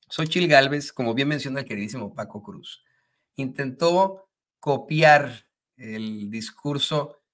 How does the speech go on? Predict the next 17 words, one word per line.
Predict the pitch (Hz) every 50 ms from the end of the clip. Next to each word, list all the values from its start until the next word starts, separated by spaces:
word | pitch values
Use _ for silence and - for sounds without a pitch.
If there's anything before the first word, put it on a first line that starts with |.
| _
este | - - 165 160 - - 185
legendario | 165 143 127 - 135 120 120 123 127 135 139 139 113
que | 113 104
tuvo | 107 127 135 131 135
Luis | 127 117 110
Donaldo | 98 104 101 104 113 120 123 -
Colosio, | - 101 95 98 101 - - 127 127 -
precisamente | - 113 110 - 147 135 - 156 139 135 120 117 117 110 - 123 120
ahí, | 120 110 104 104 107 107 - _ _ _ _ _ -
en | 107 110
el | 107 104
Monumento | 104 101 98 98 101 98 95 98 98 98 98 -
a | 104
la | 104 104 101
Revolución. | 98 104 101 101 104 104 110 113 113 - - 160 151 147 143 - _ _ _ _ _ _ _ _
Eh, | - 156 - - 165
yo | 156 175 214 226 185